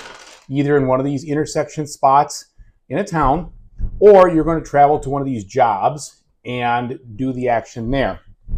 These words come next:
Okay, that is what you're going to do basically to use the board. And whenever you do that, you'll take either one or both of the actions, <clears throat> excuse me, next to the place you place your worker. So if I was to place my worker right here,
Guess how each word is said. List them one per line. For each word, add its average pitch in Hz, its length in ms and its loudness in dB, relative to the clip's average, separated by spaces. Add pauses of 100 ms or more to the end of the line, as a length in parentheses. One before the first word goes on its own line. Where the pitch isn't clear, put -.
(1040)
Okay, 127 300 2
that 151 260 6
is 214 160 2
what 180 200 0
you're 175 80 2
going 160 200 0
to 147 60 0
do 131 240 2
basically 123 640 -2
to 120 440 -4
use 170 380 -2
the 175 80 0
board. 127 380 4
And 110 80 -6
whenever 165 240 -6
you 190 100 -8
do 160 140 -6
that, 139 180 -2
you'll 139 140 -8
take 143 320 -8
either 123 180 -6
one 127 560 -6
or 143 260 -2
both 147 380 2 (460)
of 175 160 -2
the 208 160 -8
actions, 131 680 -4
<clears throat> - 60 -4
excuse 202 580 4
me, 117 120 -6
next 117 220 -8
to 165 80 -12
the 151 80 -4
place 127 300 -4
you 123 60 -16
place - 500 -6
your 113 160 -6
worker. 185 440 -2 (680)
So 208 160 -4
if 151 80 -2
I 135 60 4
was 104 140 2
to - 40 -20
place 95 240 -8
my 87 80 -12
worker 80 240 -12
right 78 160 -12
here, 190 320 -4